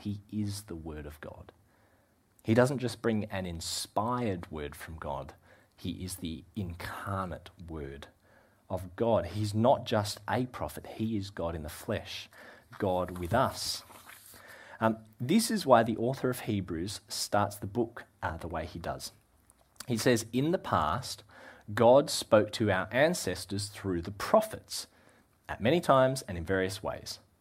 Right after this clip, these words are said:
But in these last days,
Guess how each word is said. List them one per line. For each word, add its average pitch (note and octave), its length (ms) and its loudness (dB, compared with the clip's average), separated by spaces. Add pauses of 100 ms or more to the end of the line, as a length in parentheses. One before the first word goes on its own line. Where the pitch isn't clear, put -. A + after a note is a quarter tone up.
(600)
But A#2+ 220 8
in C3+ 160 4
these A2+ 240 0
last C#3 600 6
days, D#2+ 360 -4